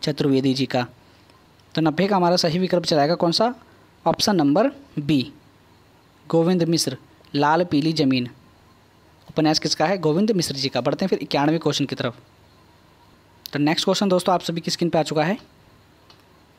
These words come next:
प्राचीन और नवीन, प्राचीन और नवीन का सुंदर साम्राज्य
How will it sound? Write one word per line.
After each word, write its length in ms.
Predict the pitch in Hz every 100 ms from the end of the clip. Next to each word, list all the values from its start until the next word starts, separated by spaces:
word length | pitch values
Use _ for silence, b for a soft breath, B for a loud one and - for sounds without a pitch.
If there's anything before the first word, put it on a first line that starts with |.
| _ B B B B -
प्राचीन 440 | 151 165 - 247
और 220 | 240 180
नवीन, 340 | 170 180 196 151 - - _ _
प्राचीन 420 | 127 131 - 208 220
और 200 | 175 151
नवीन 260 | 160 214
का 180 | 196 160
सुंदर 500 | - 202 214 214 214 B B B B B -
साम्राज्य 800 | 165 165 165 180 185 190 190